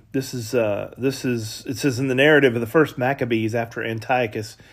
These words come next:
issued his decrees forbidding Jewish religious practice, a rural Jewish priest from Modin, uh, Mattathias,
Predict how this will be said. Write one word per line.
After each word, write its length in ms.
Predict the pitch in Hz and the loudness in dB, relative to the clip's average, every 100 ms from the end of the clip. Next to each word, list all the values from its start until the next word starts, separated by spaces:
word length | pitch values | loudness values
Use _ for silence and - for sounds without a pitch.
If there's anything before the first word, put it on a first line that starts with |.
| - - - - | -20 -20 -2 2
issued 280 | 147 156 | 4 6
his 120 | 151 131 | 4 4
decrees 400 | 131 131 135 113 | 0 0 0 0
forbidding 720 | 107 123 123 139 147 127 117 | -2 0 4 6 6 4 2
Jewish 360 | 127 131 107 | 4 4 2
religious 440 | 127 123 131 117 110 | -2 2 0 0 -4
practice, 600 | - 131 127 123 120 123 | 0 0 2 0 0 0
a 120 | 110 | 2
rural 260 | 120 127 | 4 2
Jewish 340 | 110 135 117 - | 2 0 0 -4
priest 380 | - 139 135 135 | -6 -2 -2 -2
from 200 | - 104 | -8 -4
Modin, 580 | 113 120 127 120 120 123 - - - - | 0 2 2 2 -4 -8 -16 -20 -20 -10
uh, 800 | - 120 117 113 107 104 101 101 | 0 4 6 6 4 4 4 0
Mattathias, 1000 | 101 139 127 107 135 156 123 127 - - | 2 4 4 4 6 6 6 2 -2 -14